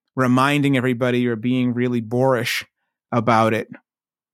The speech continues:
he didn't say, "Oh, in my day, in my day." He just took what his body could give him at that time and realized that he's still good enough in maybe these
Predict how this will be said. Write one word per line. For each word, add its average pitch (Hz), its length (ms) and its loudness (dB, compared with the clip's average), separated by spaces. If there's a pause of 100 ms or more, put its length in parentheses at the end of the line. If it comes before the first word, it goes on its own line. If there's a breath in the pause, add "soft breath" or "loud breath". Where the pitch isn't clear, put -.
(400)
he 143 100 -2
didn't 202 300 2
say, 131 240 -2
"Oh, 156 180 4
in 127 100 2
my 139 220 2
day, 120 280 0
in 117 80 0
my 127 200 0
day." 120 140 -2
He 139 100 -2
just 180 300 -2
took 185 220 -2
what 170 100 -2
his 147 100 -2
body 151 260 2
could 147 160 -6
give 165 140 0
him 156 100 0
at 135 120 0
that 143 180 -2
time 170 360 -4 (680)
and 135 200 4
realized 139 560 2
that 131 160 2
he's 135 220 -6
still 180 460 2
good 160 220 0
enough - 420 -4 (360)
in 127 240 2
maybe 143 400 2
these 135 240 -4